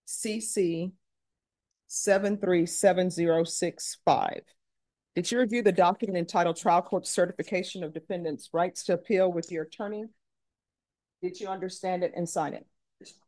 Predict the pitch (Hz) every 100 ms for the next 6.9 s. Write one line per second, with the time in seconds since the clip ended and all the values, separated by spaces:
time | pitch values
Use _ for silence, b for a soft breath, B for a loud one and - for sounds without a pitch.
0 | _ _ - 160 202 208 208 196 190 240
1 | 220 202 202 208 202 202 208 - - 165
2 | 160 165 190 190 196 208 185 - 185 175
3 | 180 180 185 180 190 - 160 165 190 180
4 | 170 170 180 180 185 175 180 180 185 -
5 | 202 196 180 156 180 180 190 175 160 -
6 | 185 - - 185 165 170 - 160 165